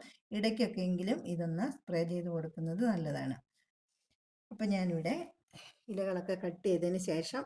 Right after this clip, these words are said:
ദേ പൂർണ്ണമായിട്ടും ഈ ചെടിയിൽ ഇങ്ങനെ സ്പ്രേ ചെയ്ത് കൊടുത്തിട്ടുണ്ട്. അതുപോലെ തന്നെ, ആ, നോർമലായിട്ട് നമുക്ക് ഈ മണ്ണിലേക്കും ഇതൊന്ന് സ്പ്രേ ചെയ്ത് കൊടുക്കാം. ആ, അപ്പം ഈ മു-, മുകളിലെ മണ്ണിലാണ് കേട്ടോ നമ്മളിത് സ്പ്രേ ചെയ്ത് കൊടുക്കുന്നത്.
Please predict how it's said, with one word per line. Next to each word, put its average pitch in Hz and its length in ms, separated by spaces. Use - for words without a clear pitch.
ദേ 175 160
പൂർണ്ണമായിട്ടും 180 880
ഈ 185 120
ചെടിയിൽ 165 400
ഇങ്ങനെ 165 400
സ്പ്രേ 180 320
ചെയ്ത് 160 220
കൊടുത്തിട്ടുണ്ട്. 151 520
അതുപോലെ 214 360
തന്നെ, 160 280
ആ, 196 100
നോർമലായിട്ട് 202 760
നമുക്ക് 185 260
ഈ 196 100
മണ്ണിലേക്കും 190 840
ഇതൊന്ന് 185 400
സ്പ്രേ 185 300
ചെയ്ത് 170 240
കൊടുക്കാം. 180 440
ആ, 185 100
അപ്പം 196 300
ഈ 190 140
മു-, 202 340
മുകളിലെ 233 480
മണ്ണിലാണ് 190 560
കേട്ടോ - 360
നമ്മളിത് 156 380
സ്പ്രേ 160 280
ചെയ്ത് 156 240
കൊടുക്കുന്നത്. 143 520